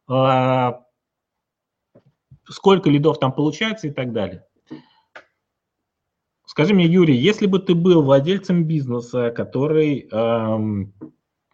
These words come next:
занимается продажей квартир в Казани, если бы ты работал с лид-менеджером,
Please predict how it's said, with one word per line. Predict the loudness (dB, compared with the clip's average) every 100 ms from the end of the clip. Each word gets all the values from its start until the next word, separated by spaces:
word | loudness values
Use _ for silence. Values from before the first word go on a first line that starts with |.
| _ _ _ _ _ _
занимается | 0 4 4 4 2 2 -2
продажей | -2 -2 0 0 0
квартир | -2 -2 -4
в | -2
Казани, | -2 0 -2 -2
если | -4 -4
бы | -6
ты | -4
работал | -4 -2 -4 -4
с | -6
лид-менеджером, | -6 -2 0 0 -4 -8 -10